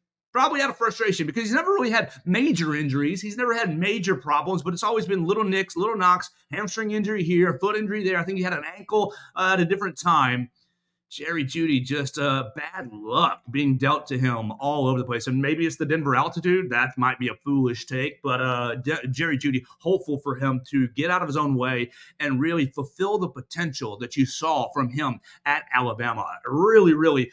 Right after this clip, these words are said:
I mean, obviously DeVonta Smith the next year, his senior year, winning the Heisman Trophy is incomparable. But while they were all here, all the four of them were here together.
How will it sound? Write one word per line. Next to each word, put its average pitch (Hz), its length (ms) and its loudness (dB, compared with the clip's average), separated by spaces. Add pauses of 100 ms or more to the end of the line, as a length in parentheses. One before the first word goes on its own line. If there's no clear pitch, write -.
(140)
I 135 40 -8
mean, 123 320 0
obviously 180 320 4
DeVonta 143 400 0
Smith 135 280 -2
the 131 60 -4
next 127 320 0
year, 117 300 2
his 131 160 -2
senior 131 260 4
year, 120 240 0
winning 127 240 0
the 120 60 -4
Heisman 123 320 0
Trophy 113 520 -4
is 135 200 2
incomparable. 135 760 0 (220)
But 131 120 -2
while 175 280 6
they 180 120 2
were 147 200 2
all 156 240 2
here, 143 360 0 (640)
all 139 520 2
the 175 160 0
four 220 260 6
of 175 80 4
them 180 160 2
were 160 140 2
here 175 180 6
together. 131 580 2